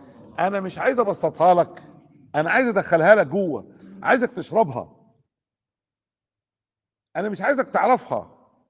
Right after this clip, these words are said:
أنا عايزك تتملى بيها عشان نخلص بقى، عشان نرتاح. والله العظيم أنا عايز أريحك. ربنا يريحنا ويريحكم يا رب. عايز أريحك.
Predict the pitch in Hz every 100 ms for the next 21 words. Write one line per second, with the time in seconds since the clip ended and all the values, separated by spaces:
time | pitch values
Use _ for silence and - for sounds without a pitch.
0 | _ _ - 160 208 233 233 190 - 185
1 | 277 226 233 247 156 107 - - - _
2 | _ _ - - 277 247 277 196 151 180
3 | - - - 220 277 233 139 233 233 -
4 | - - _ _ _ _ _ _ _ _
5 | _ 127 208 247 190 220 196 180 160 143
6 | 120 117 - _ _ - - - - -
7 | 151 214 185 170 190 156 151 139 139 -
8 | 113 110 95 - - - - - - -
9 | - _ _ _ - 226 247 233 214 254
10 | 160 - -